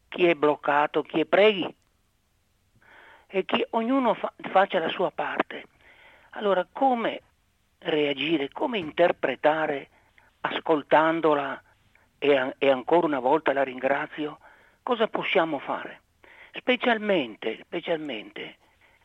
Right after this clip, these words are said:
di fronte a ciò che è organizzato, di fronte alla delinquenza organizzata, cosa, l'individuo è solo. E invo-, invochiamo la presenza dello Stato, ma lo Stato mette un, fra l'altro un sacco di regole.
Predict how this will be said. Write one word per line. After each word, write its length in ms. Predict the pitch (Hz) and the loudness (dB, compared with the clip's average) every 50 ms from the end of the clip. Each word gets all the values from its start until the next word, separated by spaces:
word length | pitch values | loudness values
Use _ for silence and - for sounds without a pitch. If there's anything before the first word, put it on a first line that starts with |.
| _ _ | _ _
di 160 | _ 165 185 | _ -6 -6
fronte 400 | 180 - 202 233 254 226 - 196 | -2 0 0 0 0 0 0 0
a 80 | 151 135 | 0 0
ciò 240 | - - 180 180 185 | 0 -2 -2 -2 -2
che 260 | - - 151 151 151 160 | 0 0 2 2 2 0
è 60 | 165 | 0
organizzato, 960 | 175 180 160 160 160 156 151 139 127 127 139 143 156 - - 143 127 117 - _ _ _ _ _ _ _ _ _ _ _ _ _ _ | 0 -2 0 0 0 0 0 -2 0 2 2 2 2 0 -4 -6 -6 -6 -10 _ _ _ _ _ _ _ _ _ _ _ _ _ _
di 140 | _ - 160 | _ -4 -4
fronte 560 | 156 - 180 196 208 190 - 190 156 147 - _ | -2 0 0 0 0 0 -2 -4 -4 -4 -6 _
alla 380 | - 151 156 151 147 143 - _ | -10 -10 -8 -8 -10 -12 -12 _
delinquenza 720 | _ 151 165 160 160 156 143 - - 170 175 180 165 - 160 | _ -2 -2 -2 -2 -4 -8 -8 -6 -6 -6 -6 -4 -4 -4
organizzata, 840 | 143 143 139 147 143 151 139 - 151 143 131 127 - - 98 92 - - - _ - - _ | -4 -2 -4 -6 -6 -8 -8 -6 -6 -6 -6 -6 -12 -14 -16 -14 -16 -18 -20 _ -20 -20 _
cosa, 300 | - - - 208 - - | -10 -8 -8 -6 -6 -8
l'individuo 880 | - 175 190 208 208 196 190 180 175 180 170 151 127 135 123 123 - - - | -8 -6 -6 -6 -6 -6 -6 -6 -6 -6 -6 -6 -4 -4 -6 -6 -6 -8 -6
è 100 | 170 160 - - | -6 -6 -2 0
solo. 380 | 180 185 196 185 160 - - - _ _ _ _ _ _ _ _ _ _ _ _ _ _ _ _ _ _ _ _ - - - - - _ _ _ _ - _ | 2 2 2 2 0 -6 -8 -14 _ _ _ _ _ _ _ _ _ _ _ _ _ _ _ _ _ _ _ _ -20 -20 -20 -20 -20 _ _ _ _ -20 _
E 200 | - 202 190 185 | -2 0 0 0
invo-, 300 | 185 196 185 170 202 - - | 0 -2 -4 -6 -8 -10 -10
invochiamo 800 | 240 269 277 254 196 196 175 190 175 - - 240 226 214 180 151 | -14 -12 -8 -6 -6 0 0 0 0 4 4 4 4 4 4 2
la 100 | 143 - | 2 2
presenza 520 | - - 147 - 165 190 196 - - - | 2 -2 -2 2 2 2 2 2 0 0
dello 240 | 135 - 180 160 160 | 0 2 0 0 0
Stato, 480 | - - - 214 240 240 - 262 240 | 0 2 2 2 2 2 0 0 -2
ma 100 | 226 196 | 0 -2
lo 140 | 190 180 160 | -4 -4 -6
Stato 400 | - - - 196 226 220 - 160 | -6 -2 -2 -2 -2 -2 -4 -4
mette 260 | 151 160 165 - - | -4 -4 -6 -6 -6
un, 100 | 147 147 135 - - - - - | -10 -6 -6 -6 -8 -8 -12 -10
fra 180 | - - 156 147 | -4 -2 0 0
l'altro 340 | 151 165 185 185 - 147 | 2 2 0 0 0 -4
un 80 | 143 135 - | -10 -8 -2
sacco 280 | - 165 156 - - 143 | -2 -2 -2 0 -4 -6
di 120 | 135 127 | -2 -2
regole. 560 | 120 135 175 196 196 - - - - - - | -2 -2 -2 -4 -8 -10 -10 -10 -12 -14 -16